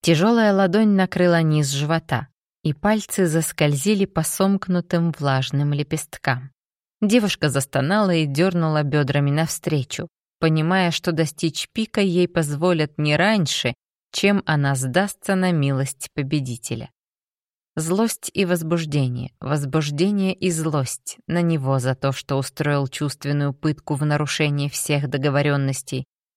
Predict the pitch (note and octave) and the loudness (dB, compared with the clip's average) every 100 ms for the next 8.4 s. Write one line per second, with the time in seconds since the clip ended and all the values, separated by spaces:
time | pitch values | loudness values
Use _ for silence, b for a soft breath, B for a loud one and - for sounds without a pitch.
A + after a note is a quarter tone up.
0 | - A3 A3+ - F#3+ E3+ E3 C3+ D3 - | -2 0 2 2 2 2 2 2 0 0
1 | D#3 - D#3+ E3 - - G3 F#3 E3 - | -2 -2 -2 -2 -2 -4 0 2 0 -2
2 | E3+ D#3 - D#3 D3+ D#3 - - - C3 | -6 -6 -4 -2 0 0 -2 -6 -4 -2
3 | C3 - C3+ C3+ C3 - B2+ B2 C3 _ | -2 -2 -2 0 -2 -4 -4 -6 -8 _
4 | _ _ _ _ _ _ _ - D3+ A#3 | _ _ _ _ _ _ _ -6 -2 0
5 | C4 - E4+ E4+ - F4+ G3 C#3 B2+ A#2 | 0 0 0 0 2 4 4 2 0 -2
6 | - _ _ _ - E3+ F#3+ A3+ G#3 F#3 | -4 _ _ _ -6 0 2 2 2 0
7 | D#3 D#3 - D#3 C#3+ B2+ B2+ C#3 D3+ - | 0 -2 -2 0 0 0 0 0 -2 -4
8 | - B2+ - | -8 -8 -10